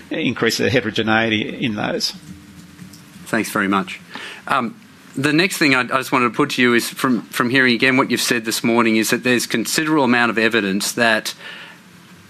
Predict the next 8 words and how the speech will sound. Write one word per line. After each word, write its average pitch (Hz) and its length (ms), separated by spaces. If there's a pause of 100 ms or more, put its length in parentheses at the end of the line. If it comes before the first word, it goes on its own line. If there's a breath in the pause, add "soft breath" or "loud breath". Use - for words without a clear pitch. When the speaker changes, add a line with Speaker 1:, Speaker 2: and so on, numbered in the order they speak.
(140)
Speaker 2:
prescribed 143 500
burning 123 340
and 113 80
other 120 180
forms 113 400
of 104 100
fuel 113 260
reduction 104 640